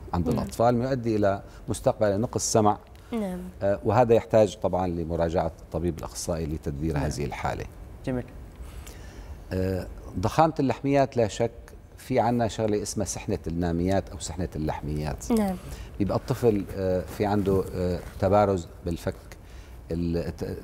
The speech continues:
Speaker 1: ضمور بالفك ال-، العلوي، ضمور بالفك السفلي، تراجع بالفك السفلي، آه، بيبقى عنده سحنة جامدة الحقيقة،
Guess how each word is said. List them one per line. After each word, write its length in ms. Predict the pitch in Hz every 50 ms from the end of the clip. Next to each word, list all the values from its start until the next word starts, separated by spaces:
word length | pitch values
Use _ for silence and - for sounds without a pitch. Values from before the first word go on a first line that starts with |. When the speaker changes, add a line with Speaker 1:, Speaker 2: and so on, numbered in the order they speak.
| 92 92 92
Speaker 1:
ضمور 260 | 101 104 110 113 101
بالفك 420 | 98 90 - - 98 - - -
ال-، 160 | 90 85 82 -
العلوي، 420 | 82 78 82 92 90 87 90 92 - - 85
ضمور 260 | 90 101 110 110 95
بالفك 400 | 90 85 - - 101 - - 90
السفلي، 440 | - - - 92 - - - 90 85
تراجع 420 | - 87 87 92 98 92 90 82
بالفك 340 | 82 - - 90 - - 80
السفلي، 520 | - - - 87 - - 87 85 92 87 - - - - - - - - - - - -
آه، 260 | 87 90 90 87 87
بيبقى 360 | 80 85 104 92 - 98 98
عنده 160 | 113 110 101
سحنة 360 | 92 - - 104 - 110 98 90
جامدة 440 | 82 95 101 101 98 92 82 87
الحقيقة، 580 | 85 - - - 92 90 87 85 87 87 85